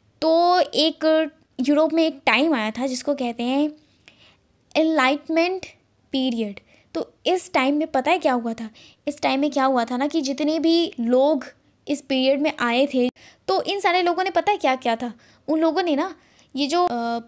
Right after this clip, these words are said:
पुरानी सोच के जो लोग थे ना, उन्हें कहा था कि आप अपनी सोच बदलिए। उन्हें कहा था कि आप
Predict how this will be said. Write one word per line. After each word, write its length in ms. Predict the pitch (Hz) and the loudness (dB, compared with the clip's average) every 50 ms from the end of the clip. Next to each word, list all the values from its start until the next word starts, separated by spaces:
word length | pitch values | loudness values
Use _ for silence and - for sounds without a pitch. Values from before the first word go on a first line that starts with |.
| - - - | -14 -14 -14
पुरानी 460 | 247 - 294 311 302 302 311 359 403 | -10 -4 -2 0 0 0 0 -2 -4
सोच 260 | - - 320 330 320 - | -2 0 0 0 0 0
के 120 | - 339 | -2 -2
जो 100 | 311 330 | 0 0
लोग 300 | 285 269 311 339 330 - | 2 2 2 0 0 -2
थे 100 | 285 240 | -4 -2
ना, 220 | 240 302 349 349 - _ _ - | -2 -4 -6 -8 -12 _ _ -6
उन्हें 260 | 269 285 277 349 370 | -4 -2 -2 -2 -2
कहा 280 | - 320 269 262 262 277 | -2 -4 -2 0 0 0
था 280 | 277 254 226 240 254 - - - - _ - | -2 -2 -4 -4 -4 -4 -8 -20 -16 _ -6
कि 180 | 311 330 - - - | -6 -4 -4 -4 -4
आप 200 | 240 262 320 320 330 | -2 -2 0 0 -2
अपनी 220 | 320 370 381 339 | -2 -2 -4 -4
सोच 320 | - - 311 339 359 - | -2 0 2 2 0 2
बदलिए। 480 | 294 330 320 262 262 247 214 220 208 196 _ _ _ _ _ _ _ _ - | 0 0 2 2 2 0 0 -6 -10 -12 _ _ _ _ _ _ _ _ 0
उन्हें 220 | 277 277 311 349 330 | 2 2 2 2 2
कहा 200 | 339 285 262 262 | 2 2 2 2
था 120 | 285 320 | 0 0
कि 200 | 302 349 349 - | -2 -2 -4 -4
आप 260 | - - 254 285 285 | -2 -2 -2 -2 -2